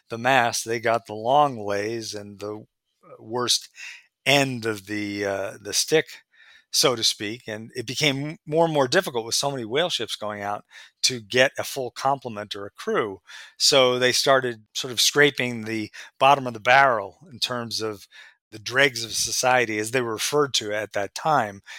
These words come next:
In Americas, there was some shanghaiing going on. They would pick up whalemen from other areas, from the Cape Verde Islands, from Hawaii, other places that they went to.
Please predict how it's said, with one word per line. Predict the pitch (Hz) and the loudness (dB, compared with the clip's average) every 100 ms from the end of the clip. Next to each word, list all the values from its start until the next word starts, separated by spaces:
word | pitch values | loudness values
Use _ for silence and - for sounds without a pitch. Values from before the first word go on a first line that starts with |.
| - _ _ _ _ | -20 _ _ _ _
In | 120 | -8
Americas, | 110 113 117 117 120 107 | 2 4 4 2 -2 -2
there | 110 | -4
was | 107 | 0
some | 131 117 | 0 0
shanghaiing | - 123 123 123 123 120 120 113 | 2 4 2 2 0 0 -2 -4
going | 113 113 113 | -4 -4 -4
on. | 110 120 127 - - - | -2 -2 -4 -10 -12 -6
They | 113 | -4
would | 107 | -4
pick | - 135 | -6 2
up | 123 120 - _ _ _ _ | 4 4 0 _ _ _ _
whalemen | 113 110 123 123 120 117 | _ 2 4 4 0 -6
from | 107 117 113 | -8 -10 -6
other | 117 120 | -4 -2
areas, | 117 113 120 131 139 127 | 0 2 2 2 0 -2
from | - 98 | -4 -8
the | 101 | -12
Cape | - - - | -10 -10 -8
Verde | 104 101 123 | -10 -2 2
Islands, | 147 147 143 135 - - - - | 4 2 -2 -4 -8 -12 -18 -20
from | - - 104 104 98 - | -14 -6 -6 -6 -10 -12
Hawaii, | 110 117 143 143 139 131 127 - | -6 2 4 4 2 -2 -4 -4
other | 123 120 117 - - _ - | -4 -2 -4 -6 -16 _ -8
places | - 135 - 120 107 | -2 0 0 -4 -6
that | 107 - | -10 -8
they | 101 98 95 _ | -6 -6 -10 _
went | 104 135 147 | -4 -4 -2
to. | 156 156 165 | -2 -2 -6